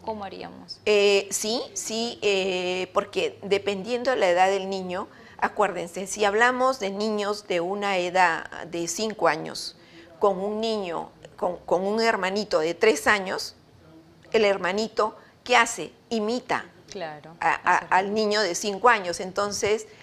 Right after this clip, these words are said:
Speaker 2: con mayor razón. Y creo que lo, lo vas a poder, a ese niño de tres años, eh, va a haber una mayor maduración porque hay un compromiso, está, eh, una mamá sola con, con dos hijos, ¿no?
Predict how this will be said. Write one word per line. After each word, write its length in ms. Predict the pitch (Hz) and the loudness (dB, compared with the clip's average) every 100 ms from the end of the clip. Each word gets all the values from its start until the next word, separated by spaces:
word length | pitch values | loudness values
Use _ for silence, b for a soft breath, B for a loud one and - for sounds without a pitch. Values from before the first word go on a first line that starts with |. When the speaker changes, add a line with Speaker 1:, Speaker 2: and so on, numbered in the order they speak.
| B B - | B B -8
Speaker 2:
con 160 | - 220 | -6 -2
mayor 300 | 196 247 285 | 0 0 -2
razón. 400 | 277 - 311 - B - | 0 0 0 -2 B -10
Y 80 | 220 | -8
creo 360 | - 294 311 | -2 2 2
que 100 | 311 | 2
lo, 240 | 214 185 190 | 2 4 2
lo 260 | 208 185 | 2 2
vas 220 | 180 226 240 | 4 4 2
a 80 | |
poder, 360 | 233 175 196 208 | 0 2 2 2
a 80 | - | 4
ese 220 | 208 202 | 4 4
niño 240 | 233 233 233 | -2 0 2
de 140 | 196 | 2
tres 340 | - 196 240 - | 2 0 2 4
años, 600 | 202 202 208 208 254 - B B B - | 4 4 0 -4 -4 -10 B B B -4
eh, 300 | 185 180 170 | 0 0 2
va 140 | 226 | 2
a 20 | |
haber 220 | 262 330 | 4 2
una 340 | 269 196 175 160 | 0 -2 0 -2
mayor 440 | 165 175 196 196 | -2 -2 0 0
maduración 680 | 190 185 175 143 - 185 190 | 0 -2 -2 -4 -4 -4 -6
porque 540 | - 190 190 175 180 B B | -4 -6 -6 -8 -8 B B
hay 200 | - 277 | 0 0
un 80 | 277 | 0
compromiso, 840 | - 214 180 185 208 233 - 214 - - _ | 0 0 0 0 0 -2 -2 -4 -6 -14 _
está, 580 | - 160 - 185 185 175 B B B | -10 -10 0 2 4 0 B B B
eh, 180 | - 151 - - | -8 -8 -8 -4
una 260 | - 220 196 | 0 2 2
mamá 380 | 170 175 190 185 | 2 2 2 2
sola 440 | 214 196 175 196 - b b b b _ | 2 4 4 0 -6 b b b b _
con, 540 | - 175 165 160 175 - - | 0 0 0 -4 -12 -16 -16
con 200 | - 160 | -12 -6
dos 220 | 156 170 | -4 -4
hijos, 340 | - - 170 - | -4 -6 -8 -8
¿no? 140 | - | -14